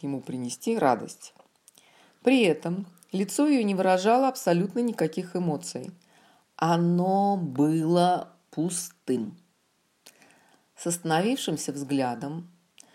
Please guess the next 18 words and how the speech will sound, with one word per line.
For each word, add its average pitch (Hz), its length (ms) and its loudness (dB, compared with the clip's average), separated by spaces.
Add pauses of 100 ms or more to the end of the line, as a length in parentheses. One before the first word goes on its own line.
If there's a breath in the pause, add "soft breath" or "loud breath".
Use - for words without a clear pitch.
(320 soft breath)
она 165 260 2
была 185 260 2
явно 208 460 0
не 151 260 0
здесь 120 680 -8 (420)
и 185 100 0
не 196 120 2
со 180 200 -2
своим 185 400 2
сыном, 131 580 -4 (680 soft breath)
а 143 100 0
где-то 165 400 0
глубоко 143 680 0
и 247 60 0
далеко 196 760 -2 (340)
в - 100 -16
своих 147 540 -4 (220)
мыслях. - 600 -10